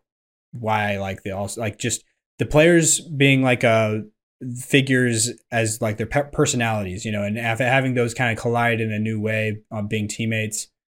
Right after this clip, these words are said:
watching, like, Tyrese Halliburton and, and Giannis and the, and Dame, you know, the Bucks kind of, like, having,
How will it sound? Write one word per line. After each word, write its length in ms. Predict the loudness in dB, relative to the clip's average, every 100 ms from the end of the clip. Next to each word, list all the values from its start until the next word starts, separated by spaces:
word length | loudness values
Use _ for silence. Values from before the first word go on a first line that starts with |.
| _
watching, 320 | 2 2 2
like, 160 | 0 0
Tyrese 360 | 0 0 2 0
Halliburton 500 | 2 2 2 -2 -2
and, 160 | -4
and 200 | -4 -4
Giannis 540 | -2 -2 -2 -2 -4 -6
and 220 | -6 -4 -4
the, 180 | -4 -6
and 180 | -6 -2
Dame, 420 | 0 0 -2 -6
you 80 | -8
know, 220 | -6 -4
the 120 | -6 -4
Bucks 380 | -2 -2 -6 -16 _ _ _ _ _ -14
kind 220 | -4 0
of, 140 | 0 -2
like, 200 | -2 -2
having, 420 | -2 -2 -4 -6